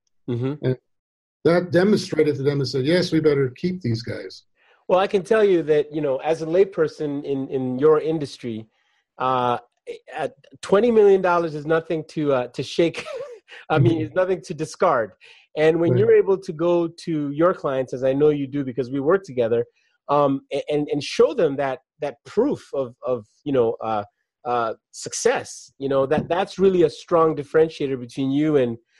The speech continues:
Speaker 1: who knows whoever is out there saying they, they can help with quality. You're really delivering a bottom line here. Now, given that, um, if I could ask you to take us just for one second away from your professional life.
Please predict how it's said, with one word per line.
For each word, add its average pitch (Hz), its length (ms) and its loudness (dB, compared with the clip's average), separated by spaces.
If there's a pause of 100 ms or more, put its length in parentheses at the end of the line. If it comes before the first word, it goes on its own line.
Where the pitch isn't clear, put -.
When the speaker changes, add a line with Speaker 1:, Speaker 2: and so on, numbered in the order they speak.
(280)
Speaker 1:
who 180 120 4
knows 165 360 2 (120)
whoever 165 340 4
is 143 140 0
out 151 200 0
there 139 140 0
saying 139 300 0
they, 131 160 -4
they 139 180 0
can 127 340 -4 (280)
help 143 200 0
with 123 160 -6
quality. 131 380 0
You're 160 360 0
really 190 360 0
delivering 160 460 2
a 139 40 0
bottom 135 400 0
line 135 280 -2
here. 101 240 -6 (460)
Now, 208 180 2
given 294 420 0
that, 196 360 0 (200)
um, 156 280 -2
if 180 160 -6
I 294 100 0
could - 260 -6
ask 180 320 -10
you 170 300 2 (400)
to 180 80 2
take 226 320 2
us - 240 -4 (500)
just 233 280 -2 (320)
for 190 120 4
one 214 200 4
second 196 400 -2
away 180 300 4
from 175 320 0
your 143 140 -4
professional 147 560 -2
life. 98 260 -4